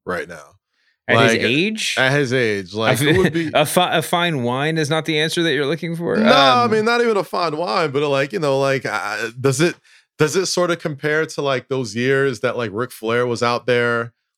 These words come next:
Speaker 1: like, in Evolution, or, like, that last, like,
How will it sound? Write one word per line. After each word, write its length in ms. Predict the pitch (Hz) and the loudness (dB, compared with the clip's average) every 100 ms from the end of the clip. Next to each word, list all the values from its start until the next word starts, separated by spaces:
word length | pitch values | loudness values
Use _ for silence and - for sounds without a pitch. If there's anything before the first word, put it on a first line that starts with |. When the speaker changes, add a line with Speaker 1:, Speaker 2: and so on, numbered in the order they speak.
| - | -6
Speaker 1:
like, 160 | 113 | -4
in 100 | 123 | -4
Evolution, 1000 | 117 117 120 117 123 113 120 117 117 127 139 | -2 -2 -2 -2 -2 -2 -2 -2 -4 -8 -6
or, 160 | 120 113 | -2 0
like, 240 | 113 110 | 0 0
that 140 | 120 | -2
last, 380 | 107 127 127 120 | 0 2 0 -2
like, 360 | 135 127 117 | -2 -2 -4